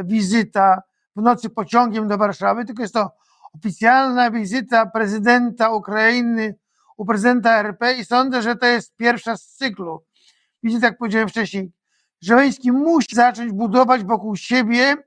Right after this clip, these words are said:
atmosferę wsparcia politycznego, bo militarne ma, ale teraz, kiedy zbliża się kres wojny, moim zdaniem, to potrzebne jest wsparcie polityczne.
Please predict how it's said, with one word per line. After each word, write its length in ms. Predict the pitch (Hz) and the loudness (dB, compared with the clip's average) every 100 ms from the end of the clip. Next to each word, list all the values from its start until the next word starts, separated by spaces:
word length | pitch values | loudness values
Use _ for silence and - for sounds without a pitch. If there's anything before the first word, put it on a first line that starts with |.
| _ _ _ | _ _ _
atmosferę 500 | 196 202 226 226 233 | -6 -2 -2 0 0
wsparcia 600 | 190 - - 254 254 247 233 _ | -2 -10 4 4 4 -6 -10 _
politycznego, 960 | 269 277 262 208 208 214 262 233 185 165 | 2 4 4 -2 -10 -4 0 2 0 -6
bo 340 | 175 208 202 - _ _ _ _ | 0 0 0 -4 _ _ _ _
militarne 540 | 226 240 262 254 254 254 | -2 2 4 4 2 2
ma, 280 | 247 220 | 4 4
ale 260 | 175 196 202 | 4 2 0
teraz, 480 | 202 254 247 - _ | 0 4 4 2 _
kiedy 380 | 226 196 214 202 _ _ _ _ - | -10 -8 -8 -8 _ _ _ _ -8
zbliża 220 | 240 262 | -4 -2
się 140 | 226 | -2
kres 280 | 220 247 226 | 0 0 2
wojny, 460 | 214 269 285 254 226 | 4 4 4 0 2
moim 300 | 220 220 208 | 0 0 -2
zdaniem, 580 | 214 214 220 240 254 - _ _ - | 0 0 0 -2 -4 -8 _ _ -12
to 100 | 208 | -4
potrzebne 340 | 233 247 240 | 0 0 0
jest 120 | 196 | -2
wsparcie 360 | 208 - 202 214 | -4 -2 -2 -2
polityczne. 560 | 220 196 214 - 131 | -2 -4 -8 -12 -20